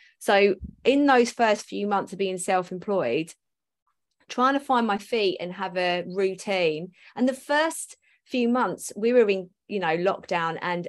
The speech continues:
my business was ridiculous. There's a lot of online businesses that are product-based, you know, like Royal Mail and trying to go out, you couldn't go out to shops. And I was, the amount that I'm, that Christmas made me was r-, crazy.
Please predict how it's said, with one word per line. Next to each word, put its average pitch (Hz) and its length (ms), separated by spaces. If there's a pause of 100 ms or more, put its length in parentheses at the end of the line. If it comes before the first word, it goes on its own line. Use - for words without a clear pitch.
my 202 280
business 196 500
was 170 200
ridiculous. 180 640
There's 185 140
a 196 60
lot 214 300
of 185 140
online 175 800
businesses 175 600
that - 120
are 165 140 (100)
product-based, 156 720
you 180 60
know, 160 140
like 160 320 (340)
Royal 185 320
Mail 180 500
and 156 300
trying 190 260
to 180 40
go 190 100
out, 143 180
you 196 80
couldn't 233 140
go 220 80
out 180 120
to - 120
shops. - 540 (420)
And 196 120
I 196 360 (100)
was, 185 320 (160)
the 208 160
amount 220 560
that 160 60
I'm, 180 240 (120)
that 185 200
Christmas 190 460
made 175 260
me 151 160
was 156 200
r-, - 60 (420)
crazy. 175 800